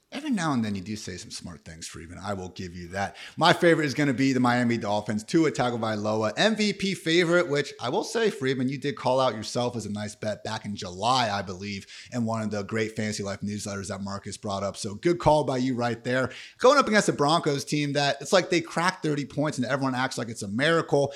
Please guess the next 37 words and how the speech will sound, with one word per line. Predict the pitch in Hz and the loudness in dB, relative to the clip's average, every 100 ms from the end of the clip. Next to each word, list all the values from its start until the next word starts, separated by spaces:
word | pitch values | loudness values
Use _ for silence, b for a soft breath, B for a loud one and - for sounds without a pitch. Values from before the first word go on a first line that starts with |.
| B | B
And | 151 | -6
it | 156 | -2
kinda | - 262 | 2 4
was | 247 277 233 | 8 8 8
a | |
miracle | 156 151 147 151 | 4 2 2 0
that | 147 | 0
they | 135 | -2
cracked | 127 160 156 - | 2 6 6 4
thirty | 147 147 | -2 -2
points | 127 151 147 | -2 -4 -2
in | 123 | -4
the | 110 | -4
first | 147 147 147 | -4 -4 -4
place | 123 120 117 | -4 -4 -4
thanks | 127 120 | -4 -4
to | 123 | -6
that | 117 | -2
Hail | 123 117 | -2 -2
Mary. | 107 110 98 | -4 -4 -6
So | - 110 101 B B B | -4 -2 -2 B B B
at | 175 190 | 4 6
home | 147 160 156 147 160 | 4 4 2 -2 -2
in | 175 175 | 0 2
Miami, | 160 156 151 151 151 143 - 214 | 2 2 0 0 0 -2 -4 -6
I | |
just | 240 - | -4 -6
don't | 127 123 | -6 -6
see | - 113 | -6 -6
a | |
way | 107 110 | -6 -4
how | 117 | -4
the | 104 | -6
Broncos | - 101 101 95 | -10 -10 -10 -14
keep | - 117 - | -8 -8 -8
this | 92 | -12
close. | - 135 131 123 | -6 -2 -2 -4